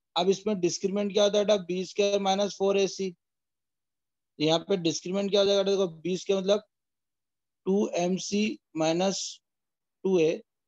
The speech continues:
बी स्क्वायर माइनस फ़ोर ए सी। Guys देखो please ध्यान से सब समझो, है ना? अब मैंने क्या किया बेटा, ध्यान सुनना बेटा,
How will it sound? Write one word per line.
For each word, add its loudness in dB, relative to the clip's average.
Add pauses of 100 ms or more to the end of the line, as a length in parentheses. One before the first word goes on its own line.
(1300)
बी -2
स्क्वायर 0 (440)
माइनस -4 (120)
फ़ोर 2 (640)
ए 2 (520)
सी। -6 (440)
Guys 4
देखो 2
please -4
ध्यान 0
से -4
सब -2
समझो, -2 (720)
है -2
ना? 0 (400)
अब 0
मैंने 2
क्या 2
किया 0
बेटा, 2 (120)
ध्यान 2
सुनना -2
बेटा, -6